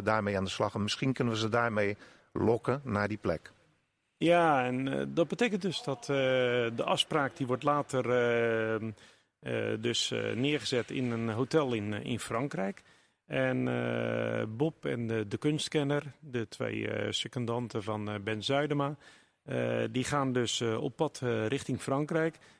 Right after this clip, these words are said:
Speaker 2: En met hun meegaan de twee Belgische regisseurs, eh, ja, verkleed, eh, undercover als, eh, als de twee Amerikaanse maffiafiguren. Ehm, en, ehm, ja, in, in dat hotel in Frankrijk, eh, eh,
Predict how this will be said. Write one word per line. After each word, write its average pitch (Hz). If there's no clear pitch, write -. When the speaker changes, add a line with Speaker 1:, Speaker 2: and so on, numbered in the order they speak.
Speaker 2:
En 139
met 135
hun 127
meegaan 127
de 117
twee 120
Belgische 120
regisseurs, 113
eh, 113
ja, 120
verkleed, 120
eh, 110
undercover 113
als, 104
eh, 107
als 113
de 110
twee 113
Amerikaanse 113
maffiafiguren. 123
Ehm, 127
en, 127
ehm, 117
ja, 170
in, 131
in 135
dat 123
hotel 143
in 131
Frankrijk, 131
eh, 110
eh, 104